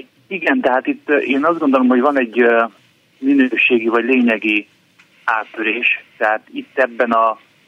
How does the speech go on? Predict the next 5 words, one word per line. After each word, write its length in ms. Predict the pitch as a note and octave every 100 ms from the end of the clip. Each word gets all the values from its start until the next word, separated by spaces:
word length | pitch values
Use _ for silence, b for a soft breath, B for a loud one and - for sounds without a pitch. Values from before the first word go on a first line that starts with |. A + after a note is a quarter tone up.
| _
dokumentumban, 800 | C3 B2+ B2+ A#2 A2+ A#2 A2+ A2+
amelyet 280 | A2 A2 G#2+
most 240 | B2 -
negyedszerre 760 | C3+ B2+ A2+ - _ - A2+ A2+
hoznak 420 | G#2+ A#2 A2 G#2